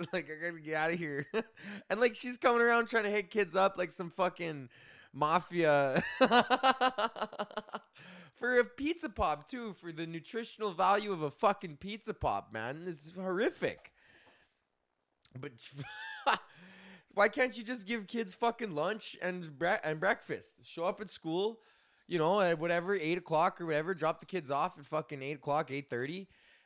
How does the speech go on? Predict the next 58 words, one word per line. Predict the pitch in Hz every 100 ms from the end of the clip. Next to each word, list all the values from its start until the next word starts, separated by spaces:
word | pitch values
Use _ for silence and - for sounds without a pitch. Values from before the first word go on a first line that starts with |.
| -
And | 165
then | 185
for | 196
the | 185
first | - 208 -
hour, | 139 147 202
you | 196
just | 170 185 170
let | 175
'em | 180
f-, | -
fuck | - 180 185 185
around, | 147 151 180 185
have | 180 175 139
breakfast, | 156 - 202 185 - -
chill, | - 170 196 202 202 117
relax, | 160 156 175 - - - -
you | 170
know, | 165 214 190 -
and | 143
then | 165 175
fucking | - 180 175
get | 180 175
the |
learning | 175 202 226 180
going. | 120 80 90 _ _ _ _ _ _ _ _ -
And | 123
then | 147
learn | 143 175
'em | 180
up | 202 214 -
for, | 160
like, | 143 127
a | 123
couple | 151 139 131
hours, | 117 139 180 143
and |
then | 156 143
let | 147
'em | 143
run | 151
around, | 151 127 139 180
and | 160
then | 156
bring | 151 160
'em |
back | 127 127 160 165
and | 147
learn | 156
'em | 151 147
up | 165
again, | 160 123 151 226 240 -
and | 147
then | 175
fucking | 190 185 190 196
send | 185 196
'em | 208
home. | 208 226 180